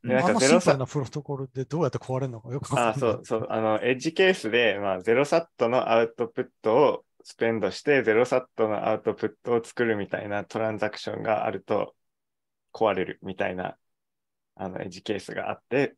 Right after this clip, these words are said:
Speaker 2: それをやったら、なんか全部オフバイワンしていくみたいな。
Speaker 1: <laughs> あ
Speaker 3: え、
Speaker 2: あの、
Speaker 3: でもそれ、
Speaker 1: まあ、
Speaker 3: うん、ダストリミットで弾かれるんじゃないですか？
Speaker 2: うん。あのー、ダストリミットで、あの、ダストリミットってポリシーの問題じゃないですか。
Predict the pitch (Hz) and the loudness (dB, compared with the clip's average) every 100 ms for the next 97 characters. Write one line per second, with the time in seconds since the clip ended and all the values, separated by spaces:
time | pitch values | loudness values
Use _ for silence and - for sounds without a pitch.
0 | - 117 107 107 107 - - 123 139 - | -8 -2 2 2 0 -2 -2 2 2 0
1 | _ _ _ _ _ _ - 95 92 113 | _ _ _ _ _ _ -12 -8 -2 -2
2 | 98 98 101 101 104 101 101 101 92 123 | 0 -4 -6 -2 0 2 2 2 0 -2
3 | - - - 101 - 120 - - 131 123 | -4 -8 -12 -12 -4 -4 -4 -8 -6 -2
4 | 131 139 - - - - - 190 185 127 | -2 -6 -10 -20 -20 -16 -6 -4 -2 4
5 | 123 120 202 98 - - 175 190 147 131 | 4 6 2 -2 -8 -14 -10 -4 -2 -2
6 | 123 185 170 135 120 120 117 120 _ - | -2 -2 -6 -8 -12 -12 -14 -16 _ -14
7 | 131 139 143 127 110 113 110 _ _ - | -12 -8 -8 -10 -12 -16 -18 _ _ 2
8 | 135 131 127 127 123 123 123 120 113 _ | 4 6 4 4 4 4 4 2 -2 _
9 | - 127 131 - - 170 180 160 - 117 | -8 -2 -2 0 2 4 4 2 0 0
10 | 110 113 104 - - 110 101 101 104 98 | 6 6 4 -2 -8 -6 -6 -6 -6 -6
11 | - 110 - 214 220 - 92 - - - | -8 -8 0 2 2 0 -8 -18 -16 -4
12 | 127 165 165 165 160 156 156 151 151 143 | -2 -2 0 2 2 2 2 2 0 -2
13 | 135 135 131 127 123 123 113 - - - | -2 -2 0 0 0 -2 -4 -10 -14 -14